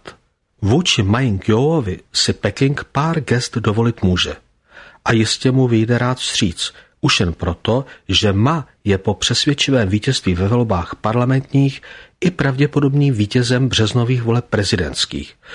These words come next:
což z něj k spokojenosti Pekingu udělá tvůrce tchajwanské politiky.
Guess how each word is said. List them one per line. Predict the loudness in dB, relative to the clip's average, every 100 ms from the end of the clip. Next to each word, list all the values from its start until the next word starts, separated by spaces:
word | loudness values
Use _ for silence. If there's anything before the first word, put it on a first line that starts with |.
| -18 -8
což | -2 0 0
z | 0
něj | 0 0 -2 -6
k | -4
spokojenosti | -2 -2 -2 -2 0 -2 -2 -2
Pekingu | -2 0 0 2 0 -2 -8 -20 -20 _
udělá | 0 2 2 2 0
tvůrce | 0 0 0 -2
tchajwanské | -2 0 0 -2 -2 -2
politiky. | -2 -6 -6 -12 -16